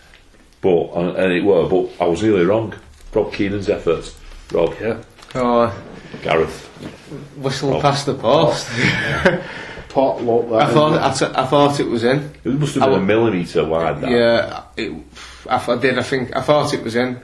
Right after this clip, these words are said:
Speaker 3: K-, keeper s-, stood still. He was well beaten. Green.
Speaker 1: Would you fancy us in the penalty shootout?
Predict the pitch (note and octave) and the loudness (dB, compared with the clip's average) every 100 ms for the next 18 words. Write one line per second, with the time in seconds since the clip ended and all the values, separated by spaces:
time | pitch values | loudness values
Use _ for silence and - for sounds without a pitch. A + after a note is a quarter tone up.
0 | - - - _ - D3 C#3 C3+ B2+ - | -16 -20 -20 _ -2 0 2 0 -2 -8
1 | - - - - - - - - - C3+ | -20 -20 -20 -20 -14 -14 -12 -12 -2 -2
2 | C3+ - B2 B2 C3 B2 A2 A#2 A#2 A#2 | -2 0 2 4 4 2 2 2 2 2
3 | A#2 - A2 G#2 - - A2+ A2 D3 D#3 | 0 0 -6 -8 -16 -4 -2 2 4 4
4 | F3+ F#3+ - G#2 D#2 - - - - F#2 | 4 2 0 -2 -4 -6 -12 -8 -2 -2
5 | - G2+ - A2 A2 E2+ - | 0 -2 -2 -4 -4 -4 -8